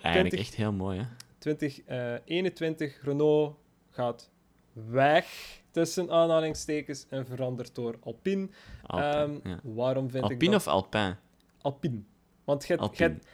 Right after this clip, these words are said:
Speaker 1: oké.
Speaker 2: spannend, want je hebt Alpina, en dat zijn die, eh, B M W-tuners. En je
Speaker 1: Ja.
Speaker 2: hebt Alpine, en dat is Renault Alpine.
Speaker 1: Renault.
Speaker 2: Ja. Anyway.
Speaker 1: Oké.
Speaker 2: Heel tof, want je krijgt terug weer meer automerken,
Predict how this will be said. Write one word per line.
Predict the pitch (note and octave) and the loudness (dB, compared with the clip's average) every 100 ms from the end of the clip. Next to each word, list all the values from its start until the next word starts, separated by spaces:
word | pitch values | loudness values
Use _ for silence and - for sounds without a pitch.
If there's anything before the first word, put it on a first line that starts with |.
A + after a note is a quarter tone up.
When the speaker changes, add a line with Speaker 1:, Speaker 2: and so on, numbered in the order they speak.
| - | -12
Speaker 1:
oké. | F2+ | -8
Speaker 2:
spannend, | E2 D#2+ C4 A3 B2+ A#2+ | -8 0 2 2 2 -2
want | B2+ B2+ | -4 -2
je | D3+ | -4
hebt | C#3 | -4
Alpina, | - B2+ - D3+ C3 B2+ E3 B3 - | -4 -6 -4 -2 -2 -2 -4 -6 -12
en | - C3+ | -8 -4
dat | C3 | -4
zijn | B2+ C3 | -4 -4
die, | B2 A#2+ A#2+ | -4 -6 -6
eh, | A2+ | -8
B | A2+ | -8
M | A#2 A2+ | -8 -6
W-tuners. | C3+ E3 G3+ A#3 D#4 - - _ _ _ _ - | -6 -6 -6 -6 -10 -18 -20 _ _ _ _ -8
En | B2+ | 0
je | |
Speaker 1:
Ja. | C3 | 0
Speaker 2:
hebt | B2+ | 0
Alpine, | B2 A#2+ - F#3 B3 C4+ - | -2 -6 -4 -2 -2 -6 -10
en | C#3 | -8
dat | A2+ A#2+ | -6 -8
is | - - - _ _ _ - | -8 -14 -16 _ _ _ -12
Renault | C3 B2 A2 | -6 -4 -4
Alpine. | A2+ A2 | -4 -2
Speaker 1:
Renault. | F#2 D#2 - - | -2 -4 -10 -18
Speaker 2:
Ja. | C2+ - _ - - | -20 -20 _ -12 -2
Anyway. | E3+ A2 | 0 0
Speaker 1:
Oké. | F#2 F2 F2+ - _ _ _ _ | -6 -8 -10 -14 _ _ _ _
Speaker 2:
Heel | G3+ | 4
tof, | A3 A#3+ A#3+ | 6 4 4
want | F#3+ G#3 | 0 0
je | - | -6
krijgt | D3+ F3 - | -2 -2 0
terug | D#3+ F3 | -4 -2
weer | D3 D#3+ - _ - | -2 -2 -4 _ -8
meer | C3+ D#3 - _ _ _ | -4 -4 -8 _ _ _
automerken, | - F#3 G3+ D#3+ C3+ C3+ - F#3 | 2 2 4 2 2 0 -4 -8